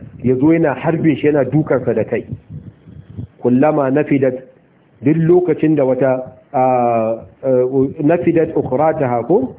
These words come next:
ukhraha, yayin da su za su yi layi suna tokari suna harbi, yayin da suka kare ta ƙarshen ta tokare shi ta harbe shi, ba duk sun gama wucewa ba? Adat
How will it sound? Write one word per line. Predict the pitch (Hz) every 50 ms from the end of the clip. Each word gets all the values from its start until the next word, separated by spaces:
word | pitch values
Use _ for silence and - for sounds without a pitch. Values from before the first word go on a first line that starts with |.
| - -
ukhraha, | 160 135 - 139 143 160 165 165 151 160 160 156 156 - - - - - - - - _ - - - - - - -
yayin | 190 180 170 175 208 226 202
da | 196 180
su | - 202 156
za | 143 180 202 214 -
su | 208
yi | 175 165
layi | 165 175 185 190 185 165 -
suna | - 185 185 160 151 -
tokari | - 190 202 - 190 160 165 160 135
suna | 180 175 165 151
harbi, | 135 151 156 156 143 127 104 - - - - - _ -
yayin | 131 143 165 220 -
da | 208 202
suka | 190 - - 190
kare | - - 175 185 190 180 170 170
ta | 185 220
ƙarshen | 220 190 160 - - 208 190 185
ta | 196 185
tokare | 190 190 180 - 165 170 180 180
shi | 175 -
ta | - 170
harbe | - 170 151 139 135 165 165 160
shi, | 165 143 131
ba | 120 135 139
duk | 180 190 190
sun | 214 214 202
gama | 214 214 196 190
wucewa | 196 190 - 196 185 180 185
ba? | 214 233 247 247 247 - - - - - - - - -
Adat | 139 151 160 170 165 175 180 180